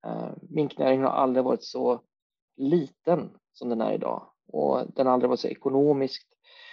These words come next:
vad ska man säga, det, det är ju liksom en belastning för samhället. Så det är dags att så här, ja, förläng inte lidandet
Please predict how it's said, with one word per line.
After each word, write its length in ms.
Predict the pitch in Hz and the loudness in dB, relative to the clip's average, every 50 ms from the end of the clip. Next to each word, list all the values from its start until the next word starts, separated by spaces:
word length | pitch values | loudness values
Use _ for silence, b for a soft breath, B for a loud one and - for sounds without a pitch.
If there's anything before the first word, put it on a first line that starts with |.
| B B B B | B B B B
vad 100 | _ - | _ -6
ska 40 | 135 | -4
man 60 | 135 | -2
säga, 180 | 123 139 120 113 | 2 2 2 4
det, 200 | 107 131 135 135 | 6 6 6 6
det 120 | 98 135 | 4 4
är 120 | 135 135 135 | 4 4 4
ju 80 | 135 | 4
liksom 220 | 135 127 - - 131 | 2 -2 -2 -2 -2
en 100 | 123 117 | 0 0
belastning 580 | 127 123 139 156 - - - - 135 127 - | 0 2 2 -2 -2 -6 -12 -10 -10 -10 -10
för 60 | - - | -10 -4
samhället. 480 | - 139 127 123 131 147 - - - - - - - _ _ _ _ _ _ _ | -4 -2 -2 0 0 0 -2 -2 -4 -12 -20 -20 -20 _ _ _ _ _ _ _
Så 360 | - - 143 147 139 131 - | -12 -4 0 4 4 4 4
det 80 | - | 4
är 60 | 147 139 | 2 2
dags 300 | 151 151 151 - - 139 | 2 2 0 0 0 2
att 180 | 127 120 117 | 2 2 0
så 120 | - - 127 | 0 0 0
här, 340 | 117 117 113 120 120 120 - _ b b b b b b b b b b b b b b | 2 2 2 0 -2 -4 -8 _ b b b b b b b b b b b b b b
ja, 80 | - 117 | -10 -10
förläng 540 | - - - 160 151 151 160 170 170 165 156 | -10 0 4 6 8 10 10 8 8 4 0
inte 260 | 151 156 139 - 135 | -2 -4 -4 -4 -2
lidandet 600 | 131 139 143 131 127 143 147 160 170 120 - - | 0 2 2 0 2 0 0 0 0 -2 -4 -6